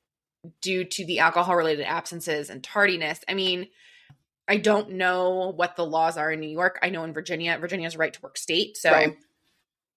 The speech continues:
Speaker 1: employee or employer at any point in time has the right to terminate
Speaker 2: Yeah.
Speaker 1: an employment contract. Um,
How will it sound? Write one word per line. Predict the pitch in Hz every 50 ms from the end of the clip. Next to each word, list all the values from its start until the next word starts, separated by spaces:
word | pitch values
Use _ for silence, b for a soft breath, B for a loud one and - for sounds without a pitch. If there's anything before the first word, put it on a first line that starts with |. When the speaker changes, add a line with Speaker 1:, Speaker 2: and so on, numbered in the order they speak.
| - - _ - - -
Speaker 1:
employee | 196 208 214 208 190 185 180 180
or | 156 170
employer | 165 165 - - 170 170 165
at | 160 160
any | 160 160 160 156
point | - 180 - 180
in |
time | - - 185 170 165 170
has | 180 170 156 156
the | - 160 143
right | 147 151 - -
to | -
terminate | - - - 160 160 151 143 147 156
Speaker 2:
Yeah. | 202 190 143 - 190 190 - B B B B B B B B -
Speaker 1:
an | 202
employment | 214 208 - 285 220 - 101 -
contract. | 104 104 107 - - - - - _ - - 185
Um, | 185 175 165 156 156 156 143